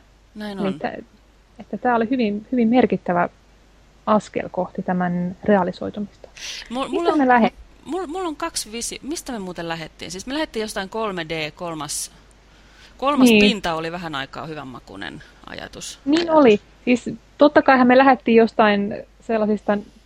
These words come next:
Speaker 2: hyvin tavallisista... Öö, öö,
Speaker 1: Ver-,
Speaker 2: anteeksi,
Speaker 1: verkko kolmonen
Speaker 2: ö,
Speaker 1: vitsinä taisi olla
Speaker 2: verkko,
Speaker 1: siis kohta
Speaker 2: niin,
Speaker 1: ollut.
Speaker 2: verkko kolmonen, joo, tai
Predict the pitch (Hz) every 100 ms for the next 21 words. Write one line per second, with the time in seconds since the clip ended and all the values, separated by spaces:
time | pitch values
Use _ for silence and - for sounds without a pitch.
0 | - 226 214 208 202 202 196 190 - 202
1 | - _ _ _ - _ _ 220 196 190
2 | 190 190 190 - _ _ _ _ _ _
3 | _ _ _ _ _ - 294 247 226 214
4 | 202 202 196 196 196 - _ _ _ -
5 | - - _ _ _ _ _ _ _ _
6 | _ - 285 202 214 214 202 240 214 202
7 | 196 185 180 175 180 180 - 165 151 151
8 | 156 151 277 254 247 240 196 262 254 240
9 | 285 277 233 247 240 220 208 202 208 214
10 | 202 202 202